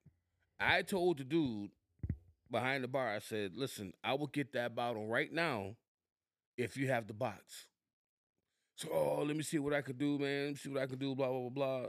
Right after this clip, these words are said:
I already knew it was some bullshit. So he goes to the back, talks to somebody, and he comes out. He was like, "I will have to sell you the bottle by shots. And,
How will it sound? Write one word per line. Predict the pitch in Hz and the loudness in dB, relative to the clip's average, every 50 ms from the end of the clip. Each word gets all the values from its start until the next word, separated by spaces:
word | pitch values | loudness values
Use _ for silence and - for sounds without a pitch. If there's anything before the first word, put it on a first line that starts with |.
| - - | -6 -2
I | - 147 | 2 2
already | 160 147 135 131 | 4 4 4 2
knew | 135 139 135 | 2 0 0
it | 123 | 0
was | 123 117 | -2 -4
some | - 101 101 | -4 -6 -4
bullshit. | 107 117 123 123 117 - - 107 104 87 - | -2 0 0 0 -2 -2 -4 -4 -4 -4 -4
So | - 135 113 110 107 101 _ _ _ _ _ _ _ _ _ _ _ | -2 0 0 0 0 -2 _ _ _ _ _ _ _ _ _ _ _
he | - 143 | -8 -6
goes | 127 123 135 131 127 123 120 | -2 0 2 2 2 0 -2
to | - | -4
the | 120 | -8
back, | 110 113 131 123 127 123 104 92 107 - | -4 0 2 2 2 0 -2 -6 -12 -6
talks | - 135 120 120 - | -2 -2 -2 -2 -4
to | - 123 | -6 -8
somebody, | 113 113 117 113 117 117 | -4 -2 -2 0 0 -2
and | 110 113 | -2 -6
he | 110 | -8
comes | - - 131 113 107 113 | -6 -6 -8 -6 -4 -6
out. | 117 110 107 | -4 -4 -4
He | 104 | -6
was | 107 101 110 | -6 -6 -4
like, | 113 107 107 98 - _ _ _ _ _ _ _ _ _ _ - | -2 -2 -2 -4 -6 _ _ _ _ _ _ _ _ _ _ 0
"I | 127 139 | 0 2
will | 147 147 | 2 2
have | 127 147 147 131 127 | 2 0 0 -2 -2
to | - | -8
sell | - - 139 131 | -8 -4 -2 -2
you | 135 135 131 | 0 0 -2
the | 123 | -2
bottle | 120 123 127 123 123 127 120 113 110 104 - _ _ _ | -2 0 0 0 0 0 0 -2 -4 -6 -10 _ _ _
by | 117 120 107 104 | -4 -2 -2 -2
shots. | - - - 135 110 92 - - - - - - _ _ _ _ _ _ _ _ _ _ _ _ _ _ _ _ _ _ _ _ - | -2 -2 -2 -2 -4 -4 -8 -12 -14 -14 -16 -16 _ _ _ _ _ _ _ _ _ _ _ _ _ _ _ _ _ _ _ _ -6
And, | 120 120 110 110 | -4 -4 -2 -4